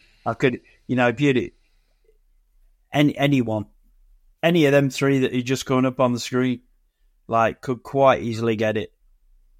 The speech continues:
Quite easily. Right?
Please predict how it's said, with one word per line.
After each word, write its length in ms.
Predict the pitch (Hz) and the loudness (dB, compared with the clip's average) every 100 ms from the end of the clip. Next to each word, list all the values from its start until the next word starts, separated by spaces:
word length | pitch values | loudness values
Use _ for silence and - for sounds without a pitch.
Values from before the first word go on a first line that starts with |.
| _ - | _ -10
Quite 360 | - 127 - | 0 2 2
easily. 400 | 104 95 98 101 _ _ _ _ _ _ _ _ _ _ _ _ _ | -2 -8 -10 -16 _ _ _ _ _ _ _ _ _ _ _ _ _
Right? 340 | 104 95 98 | -2 0 -2